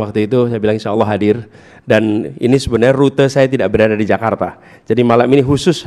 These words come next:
pulang hanya untuk ini, besok pagi pergi lagi. <clears throat> Jadi tadi saya di Kalimantan, besok saya di, eh, Sumatera Utara, dan malam ini khusus hanya ini. Besok pagi-pagi udah berangkat lagi.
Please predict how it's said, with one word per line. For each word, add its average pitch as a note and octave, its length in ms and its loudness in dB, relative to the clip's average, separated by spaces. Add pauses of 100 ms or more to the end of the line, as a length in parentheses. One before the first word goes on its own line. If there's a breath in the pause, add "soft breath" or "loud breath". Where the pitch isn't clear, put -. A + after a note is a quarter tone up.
(100)
pulang C#3 240 2
hanya A#2+ 240 0
untuk B2+ 320 -2
ini, C#3 160 2
besok B2 320 0
pagi C#3 160 2
pergi C#3 240 4
lagi. A2 240 2 (560)
<clears throat> - 1800 -8
Jadi B2+ 320 2 (640)
tadi C3 320 2
saya B2 240 2
di A#2 320 0
Kalimantan, B2+ 720 0
besok A2+ 320 -2
saya A2+ 240 -2
di, G#2+ 240 -2
eh, G2+ 400 -4
Sumatera A#2+ 400 -2
Utara, B2+ 560 -2
dan G#2+ 240 -4
malam A2+ 320 0
ini C#3+ 400 0
khusus C#3+ 320 -4
hanya C#3 240 2
ini. A2 160 0
Besok E3 240 0
pagi-pagi D#3 320 0
udah C3+ 80 2
berangkat A#2 240 -2
lagi. F#2 240 -4